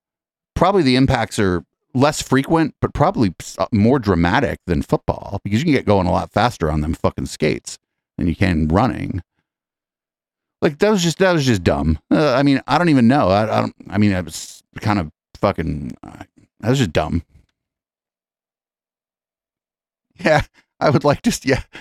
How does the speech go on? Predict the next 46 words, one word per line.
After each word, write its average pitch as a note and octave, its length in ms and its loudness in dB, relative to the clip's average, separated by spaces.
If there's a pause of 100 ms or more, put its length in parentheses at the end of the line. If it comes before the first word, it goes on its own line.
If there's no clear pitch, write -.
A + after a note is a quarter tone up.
(280)
teach G#3+ 160 2
him A3 60 2
how G#3 80 4
to D#3 80 2
ice D#3 180 2
skate B2+ 260 0
first, G2+ 400 0
right? A2 300 0 (2000)
Like, B2+ 120 0 (140)
you - 80 -2
know, F#2+ 140 2
let D3+ 160 0
him D3 100 2
learn D3 180 2
to, C3 100 2
let C#3 160 0
him D3 80 0
learn C3 140 2
to G#2 60 -2
skate C3+ 300 -2
first, D#2+ 380 -4
and F2+ 120 2
then, G2+ 140 2
uh, F#2+ 240 2
then G2 140 0
put, - 180 -2 (420)
put - 140 -2
Matt A2 220 2
Walsh A2 420 0 (420)
and, E3 320 0
uh, - 220 -12
l-, C#3 160 -6
have F#3 140 2
him G3+ 80 0
go F3 180 4
easy G#2+ 260 2
on A#1+ 160 -10
him. E2+ 140 -10 (760)
Have C#3 120 2
him C3+ 40 2
go G#2+ 120 2
easy E2+ 280 -6
on - 160 -18
him. - 160 -8 (300)
Maybe, F#3+ 300 2
like, E3+ 240 0